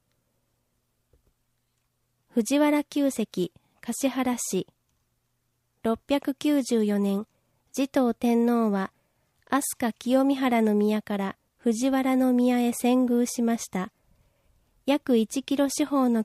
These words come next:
宮殿は、天皇の居住区のほか、政務や儀式の空間、役所などが集約されており、天皇を中心とした中央集権体制を体現していました。宮殿の周囲には、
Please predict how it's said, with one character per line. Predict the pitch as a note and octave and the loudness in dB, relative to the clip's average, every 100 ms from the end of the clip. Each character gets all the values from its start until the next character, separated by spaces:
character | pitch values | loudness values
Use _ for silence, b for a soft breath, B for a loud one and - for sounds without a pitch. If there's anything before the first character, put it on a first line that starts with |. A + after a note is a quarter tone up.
| - | -2
宮 | A#3 A3+ | -2 0
殿 | A3+ A3 G#3+ | 0 -2 -2
は、 | G#3+ A#3 _ _ _ _ - | -4 -8 _ _ _ _ -2
天 | C4+ C#4+ D4 | 2 4 4
皇 | D4 C4+ | 2 2
の | A3 | 0
居 | - A3 | 0 -2
住 | G#3+ C#4 C4 | 0 2 2
区 | - | 2
の | G#3 | 0
ほ | F#3+ F#3 | 0 -4
か、 | G3 G3 - _ _ _ | -6 -8 -10 _ _ _
政 | - D4+ C#4 | 0 4 4
務 | A#3+ | 4
や | A3 G#3 | 2 0
儀 | G#3 C4 | -2 -4
式 | - A#3+ | -2 0
の | A3 G#3 | 2 0
空 | A3 G#3+ | 0 -2
間、 | - G#3 G3+ - _ _ _ _ - | 0 -2 -2 -4 _ _ _ _ -2
役 | A3 - | -2 -2
所 | D4 D4 | 0 2
な | D4 | 2
ど | C#4 A3 | 2 0
が | G3+ - _ - | -2 -4 _ -8
集 | - B3 | 0 4
約 | B3+ B3 - | 4 2 -2
さ | B3 | -2
れ | B3 B3 | -2 0
て | A#3 A3+ | 0 0
お | |
り、 | G#3 F#3+ - _ _ _ _ - | 0 -2 -6 _ _ _ _ 0
天 | C4+ C#4+ D4 | 4 6 4
皇 | D4+ C4+ | 4 4
を | A3+ | 2
中 | - B3 B3 | 0 0 0
心 | - B3+ B3 | 2 0 0
と | A#3+ A#3 | -2 -4
し | |
た | - A#3 | -4 -6
中 | - C#4 C#4+ | -2 0 2
央 | C#4 C#4 | 2 0
集 | - C#4+ C4+ | -2 -2 0
権 | C#4 C#4 | 0 0
体 | C4 C#4+ C4 | 0 -2 -2
制 | - G#3+ F#3+ | -2 -2 -2
を | G3 | -2
体 | A3 A3 | -2 -2
現 | G#3+ G#3+ G#3+ | 0 -2 -2
し | |
て | - | -4
い | G#3 | -2
ま | G3+ G#3 | -2 -4
し | - | -6
た。 | F3+ F3 - _ _ _ _ _ _ _ _ _ _ _ - | -10 -10 -14 _ _ _ _ _ _ _ _ _ _ _ -2
宮 | C#4+ D4+ | 0 2
殿 | D4 D4 C#4+ | 2 2 0
の | C#4+ | -2
周 | - D4 C#4 | -2 0 2
囲 | A#3+ | 2
に | G#3+ G3 | 2 0
は、 | F#3+ | -2